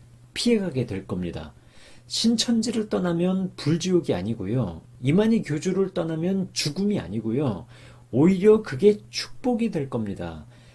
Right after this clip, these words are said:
신천지 같은 사이비를 나왔다고 저주받을 일은 단 일도 없습니다. 둘째, 예수교는 살아계신 하나님의 아들이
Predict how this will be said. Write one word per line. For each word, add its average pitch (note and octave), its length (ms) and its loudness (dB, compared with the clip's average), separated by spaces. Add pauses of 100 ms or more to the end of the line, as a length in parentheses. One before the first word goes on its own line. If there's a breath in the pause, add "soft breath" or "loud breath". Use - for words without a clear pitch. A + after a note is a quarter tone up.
신천지 G#3 640 0
같은 F#3 260 -2
사이비를 A#3 680 -2
나왔다고 A#2+ 720 -4
저주받을 B2+ 840 -4
일은 C3+ 380 -4 (180)
단 B2 300 -2
일도 E3+ 300 6
없습니다. - 580 -8 (800)
둘째, D3+ 580 0 (500 soft breath)
예수교는 C#3+ 840 0
살아계신 F3+ 680 -2
하나님의 F#3 560 0
아들이 B2+ 600 -2